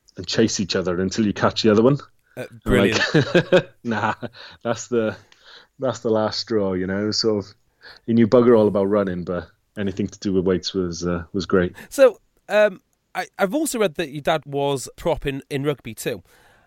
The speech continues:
Speaker 2: How,
Speaker 1: Hmm.
Speaker 2: how was it that you found your passion in rugby rather than lifting weights?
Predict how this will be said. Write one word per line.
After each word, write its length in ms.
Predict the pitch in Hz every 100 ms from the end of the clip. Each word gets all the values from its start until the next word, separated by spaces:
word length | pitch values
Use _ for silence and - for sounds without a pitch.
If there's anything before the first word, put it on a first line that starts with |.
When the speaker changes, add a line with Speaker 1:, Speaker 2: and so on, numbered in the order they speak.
| _
Speaker 2:
How, 240 | - 349 359
Speaker 1:
Hmm. 160 | 262
Speaker 2:
how 180 | - 294
was 240 | 359 359 202
it 160 | 135
that 240 | 151 147 147
you 160 | 156
found 240 | 165 156 147
your 100 | 147
passion 320 | 156 135 151
in 200 | 147 143
rugby 420 | 165 165 - 117
rather 380 | 117 131 131 127
than 140 | 127 135
lifting 260 | 123 143
weights? 460 | 151 139 - - -